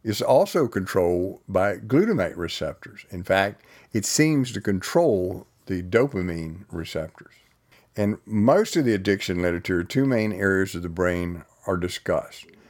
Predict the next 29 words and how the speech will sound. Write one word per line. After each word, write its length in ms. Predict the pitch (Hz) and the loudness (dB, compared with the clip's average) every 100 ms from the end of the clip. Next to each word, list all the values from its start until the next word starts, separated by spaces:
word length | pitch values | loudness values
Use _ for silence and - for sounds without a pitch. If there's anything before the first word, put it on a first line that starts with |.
| _ | _
the 120 | - 85 | -10 -2
ventral 400 | 107 139 143 135 | 0 2 0 4
tegmental 580 | 131 107 113 170 143 | 4 4 2 4 2
area 460 | 90 82 82 82 95 _ _ _ - | 2 0 -2 -4 -8 _ _ _ -6
and 120 | 104 | -2
the 80 | 95 | 0
nucleus 460 | 98 98 - 85 - | 0 0 -2 -6 -8
accumbens. 760 | 82 - 113 87 71 - - _ _ _ _ _ _ _ - | -10 -2 0 0 -6 -14 -20 _ _ _ _ _ _ _ -6
Uh, 160 | 98 95 | -2 0
both 340 | 110 143 202 | 4 4 4
of 80 | 190 | 2
these 220 | 139 113 | 2 2
areas 320 | 110 101 95 | 2 2 2
of 80 | 92 | -2
the 60 | 87 | -4
brain 360 | 85 87 85 | -2 -2 -2
are 200 | 85 85 _ - | -4 -8 _ -2
intimately 680 | 117 139 131 120 - 107 101 | 0 2 2 0 0 -2 0
connected 800 | - 98 98 95 - 92 92 - _ _ - - | 0 0 0 -2 -2 -2 -2 -8 _ _ -20 -4
to 400 | 104 95 95 - | 0 2 0 -4
those 260 | 104 98 101 | 0 0 2
other 260 | 101 98 | 0 0
areas 340 | 87 92 90 90 | 2 2 2 0
I 80 | 87 | 0
mentioned, 460 | 95 95 - 73 | 0 -2 -6 -10
like 220 | 78 73 | -12 -12
prefrontal 440 | - 90 - 85 82 | -6 -6 -4 -8 -6
cortex, 540 | - 87 - 80 80 | -6 -6 -4 -6 -6
amygdala, 580 | 82 85 82 82 80 | -6 -6 -6 -6 -8